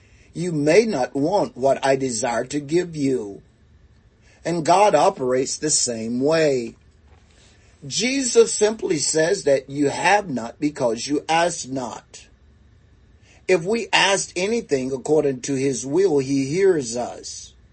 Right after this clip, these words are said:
Does it pay to pray? Ask Hezekiah. Ask Nehemiah. Ask Daniel. Ask the church at Mary's house, the mother of John Mark, who was interceding for Peter in Acts chapter twelve, verse twelve.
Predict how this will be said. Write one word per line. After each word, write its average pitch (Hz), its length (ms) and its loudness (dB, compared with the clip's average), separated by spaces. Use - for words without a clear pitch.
Does 135 300 2
it 143 240 -2
pay 147 360 2
to 180 140 -4
pray? 143 580 0
Ask 151 380 0
Hezekiah. 156 960 0
Ask 156 320 2
Nehemiah. 151 960 0
Ask 190 340 2
Daniel. 180 640 2
Ask 233 280 2
the 240 120 -2
church 226 420 4
at 202 160 4
Mary's 175 520 4
house, 135 380 -4
the 135 120 -4
mother 156 380 4
of 120 100 -4
John 156 460 0
Mark, 147 400 -2
who 143 100 -2
was 143 240 0
interceding 147 640 0
for 135 160 -4
Peter 151 400 -2
in 120 80 -4
Acts 131 300 -4
chapter 139 400 -2
twelve, 143 400 0
verse 165 320 -4
twelve. 92 500 -6